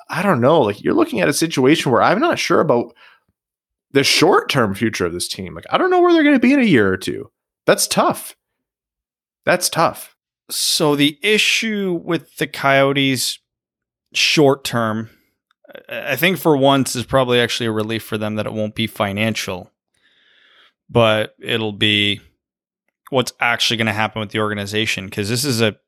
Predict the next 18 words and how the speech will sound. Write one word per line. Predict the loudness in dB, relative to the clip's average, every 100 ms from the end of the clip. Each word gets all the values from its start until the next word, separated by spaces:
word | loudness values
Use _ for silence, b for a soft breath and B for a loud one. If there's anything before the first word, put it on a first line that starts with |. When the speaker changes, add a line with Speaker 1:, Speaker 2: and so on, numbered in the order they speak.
| -6
Speaker 2:
team | 0 0
that's | 0 0
already | 0 0
lost | 0 -2 -2
a |
second-round | -4 -4 -4 -8 -6
pick, | -6 -4
that | -6 -4 2
does | 2 2 2
not | 4 4 2
have | 0 0
their | -2 -2
first-round | -4 -6 -4 -6 -6
pick | -6 -8 -6
in | -6
this | -6 -4 -2
upcoming | -2 -2 -2 -2 -2
draft, | -4 0 0 2 -2 -6 -16